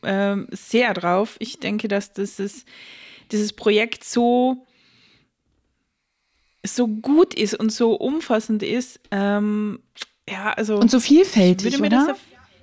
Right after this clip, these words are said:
Speaker 1: ja, ja, ja, genau. Und ja, also das, s-, schau auf jeden Fall mal rein. Ich kann nur sagen, also unbedingt, unbedingt reinschauen.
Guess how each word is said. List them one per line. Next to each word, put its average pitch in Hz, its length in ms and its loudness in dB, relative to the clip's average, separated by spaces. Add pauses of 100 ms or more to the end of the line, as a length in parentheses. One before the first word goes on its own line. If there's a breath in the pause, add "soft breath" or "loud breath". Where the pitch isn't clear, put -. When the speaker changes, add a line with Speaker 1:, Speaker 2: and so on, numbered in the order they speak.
(220)
Speaker 1:
ja, 247 320 2
ja, 254 380 0
ja, 233 240 -2 (140)
genau. 214 380 -6 (580 soft breath)
Und 214 560 -4 (840)
ja, 240 400 0 (120)
also 214 340 -4
das, 240 380 -4 (260)
s-, - 280 -12 (200)
schau - 280 0
auf - 180 -2
jeden 277 420 0
Fall 226 420 0 (260)
mal 208 240 -2
rein. 185 280 -8
Ich 208 100 -10
kann 214 440 -4
nur 220 160 -4
sagen, 190 480 -6 (160)
also 190 400 -8 (680 soft breath)
unbedingt, 240 500 0
unbedingt 208 580 -6
reinschauen. 190 540 -8